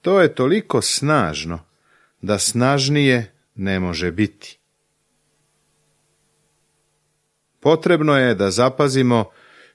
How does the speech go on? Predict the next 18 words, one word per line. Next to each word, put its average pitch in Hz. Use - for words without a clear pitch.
još 156
jednu 143
važnu 110
reč, 113
kako 123
bismo 107
stekli 151
ispravan 123
stav 101
o 101
onome 165
o 104
čemu 147
će 92
Jovan 123
uskoro 107
da 104
govori. 98